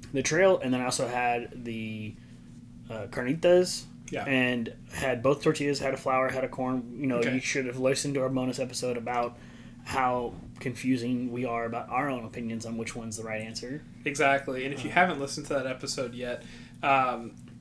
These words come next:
Speaker 2: part of me wants to say stop this one and go listen to it, but in reality, no, don't do that. Just listen to that one next.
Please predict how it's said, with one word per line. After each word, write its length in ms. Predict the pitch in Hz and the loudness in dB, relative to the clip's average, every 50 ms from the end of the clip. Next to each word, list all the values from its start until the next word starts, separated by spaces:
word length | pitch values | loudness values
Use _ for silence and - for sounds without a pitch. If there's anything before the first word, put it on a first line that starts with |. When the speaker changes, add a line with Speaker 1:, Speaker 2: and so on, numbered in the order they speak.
| - - | -2 2
Speaker 2:
part 160 | - 208 285 | 4 4 4
of 80 | 294 | 4
me 60 | 240 170 | 0 -2
wants 200 | 143 127 - - | -2 -4 -6 -4
to 60 | - | -4
say 120 | - 143 | -2 -4
stop 400 | 127 - - - 160 151 156 151 | -2 -2 0 4 4 4 4 4
this 160 | 151 147 147 | 0 -4 -4
one 120 | - 151 139 | -4 -6 -6
and 80 | 135 | -4
go 120 | 135 131 127 | -2 -2 -2
listen 240 | 127 123 - - 135 | -2 -4 -6 -8 -8
to 100 | - 139 | -6 -6
it, 100 | 131 123 | -6 -6
but 80 | 143 147 | -6 -6
in 60 | 151 151 | -2 0
reality, 440 | 151 151 143 135 135 135 131 127 123 | 2 2 4 4 2 2 0 -4 -8
no, 140 | 120 104 101 | -10 -12 -8
don't 240 | 104 131 139 151 156 | -6 -4 -4 -2 -2
do 120 | 160 147 | -2 0
that. 200 | 143 139 131 123 | 0 0 0 -2
Just 160 | - - - | -4 -8 -6
listen 220 | 147 127 - 139 131 | -6 -6 -6 -6 -8
to 40 | 117 | -8
that 140 | 117 117 117 | -10 -10 -10
one 120 | 110 117 | -10 -12
next. 340 | 110 - - - - - - | -12 -12 -12 -12 -12 -12 -14